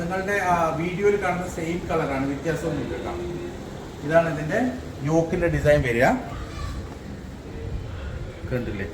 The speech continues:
നല്ലൊരു പേസ്റ്റൽ കളറാണ്. ബോഡി ഡിസൈൻ ഒക്കെ നല്ല സൂപ്പറാണ്,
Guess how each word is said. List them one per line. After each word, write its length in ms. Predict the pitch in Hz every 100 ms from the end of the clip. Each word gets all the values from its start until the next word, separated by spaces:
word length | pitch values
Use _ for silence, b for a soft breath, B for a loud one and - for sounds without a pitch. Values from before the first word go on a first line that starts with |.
| - - - - 160
നല്ലൊരു 300 | 175 202 196 180
പേസ്റ്റൽ 400 | 170 - 190 156
കളറാണ്. 360 | 123 101 - - - - - - - - - - - - - - - -
ബോഡി 240 | 131 147 147
ഡിസൈൻ 280 | 123 143 139 139
ഒക്കെ 140 | 151 127
നല്ല 180 | 120 147 147
സൂപ്പറാണ്, 460 | 117 131 123 135